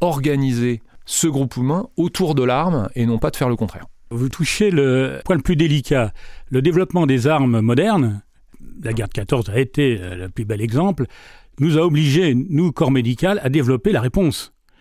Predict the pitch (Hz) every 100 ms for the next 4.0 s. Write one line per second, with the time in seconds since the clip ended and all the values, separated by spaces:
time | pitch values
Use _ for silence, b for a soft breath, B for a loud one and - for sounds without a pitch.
0 | b b b 131 143 196 175 143 123 -
1 | 202 160 113 b b b b _ - -
2 | - 196 139 143 - 127 208 - 120 -
3 | 123 - 110 - 113 110 120 196 180